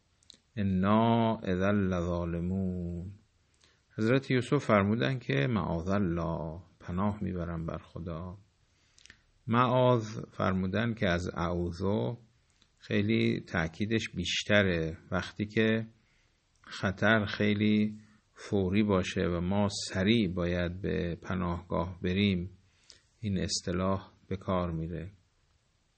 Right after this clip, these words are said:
بار قبلی که حضرت یوسف تعبیر معاذ الله رو به کار برد، در برابر پیشنهاد زلیخا بود که اونجا هم همین تعبیر معاذ الله رو به کار برد.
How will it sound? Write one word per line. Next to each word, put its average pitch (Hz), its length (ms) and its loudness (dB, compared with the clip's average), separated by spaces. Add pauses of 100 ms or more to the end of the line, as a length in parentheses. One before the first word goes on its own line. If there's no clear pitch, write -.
(1120)
بار 127 380 8
قبلی 113 540 4
که 98 380 2
حضرت 95 720 -2 (360)
یوسف 107 540 0
تعبیر 92 460 -2
معاذ 92 400 -2
الله 95 380 0
رو 95 120 -4
به 95 80 -8
کار 87 280 -2
برد، 104 360 0 (800)
در 104 140 -2
برابر 95 600 2
پیشنهاد 104 1000 -2 (640)
زلیخا 98 640 0
بود 82 300 -4
که 92 160 -4
اونجا 90 400 -2
هم 101 220 -2
همین 101 240 -2
تعبیر 92 440 -4
معاذ 85 400 -6
الله 92 400 -2
رو 123 100 -4
به 117 100 -2
کار 117 280 -2
برد. 123 300 -4